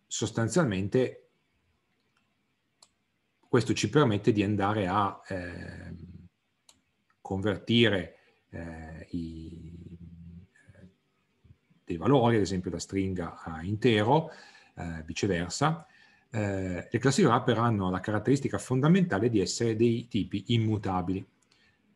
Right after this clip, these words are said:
Le classi wrapper e anche le stringhe, ok? Non abbiamo ancora parlato se non in maniera tangenziale, ma anche le stringhe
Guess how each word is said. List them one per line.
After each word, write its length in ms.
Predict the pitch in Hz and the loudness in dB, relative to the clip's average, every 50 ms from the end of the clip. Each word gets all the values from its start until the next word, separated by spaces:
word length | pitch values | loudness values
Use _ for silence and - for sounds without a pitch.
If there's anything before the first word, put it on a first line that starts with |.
| - - - _ | -20 -20 -20 _
Le 180 | _ - - 113 | _ -4 -2 0
classi 280 | - 117 110 - - 107 | 2 2 2 2 2 4
wrapper 640 | 120 143 165 170 165 - 180 185 185 185 - - _ _ _ _ _ _ _ | 6 6 6 6 4 4 4 4 4 2 -2 -8 _ _ _ _ _ _ _
e 100 | - 131 | 2 4
anche 220 | 120 113 - 131 | 4 4 4 4
le 80 | 113 95 | 2 2
stringhe, 580 | - - 131 120 95 92 90 90 - - - _ _ _ - | 4 2 2 4 4 2 2 0 0 -2 -8 _ _ _ -20
ok? 380 | - - - 95 92 92 90 - _ _ _ _ _ - 104 92 90 - - 90 | -14 -8 -6 -4 -2 -4 -4 -8 _ _ _ _ _ -18 -16 -16 -14 -14 -12 -10
Non 200 | 90 92 95 95 | -6 -4 -2 -2
abbiamo 220 | 95 92 107 110 104 | 0 2 4 4 4
ancora 280 | 95 - - 101 92 | 2 2 0 -2 -2
parlato 420 | - - 98 98 110 110 107 - 101 | 0 0 2 4 4 4 4 2 -2
se 140 | - - 101 | -4 -2 -2
non 260 | 104 104 101 92 92 | -2 0 0 -2 -4
in 100 | - 101 | -4 -4
maniera 360 | 92 92 98 104 104 101 92 | -4 -2 -2 -2 -2 -2 -4
tangenziale, 720 | 90 - 95 98 95 131 156 165 160 - 95 98 113 113 | -4 -4 -4 0 2 4 4 4 2 0 0 0 0 0
ma 180 | 101 95 90 92 | 0 0 0 0
anche 260 | 104 107 110 101 - | 0 0 0 2 2
le 120 | 127 156 160 | 4 4 2
stringhe 520 | 160 - 101 101 110 120 127 117 104 - | 2 0 0 2 4 4 4 4 4 0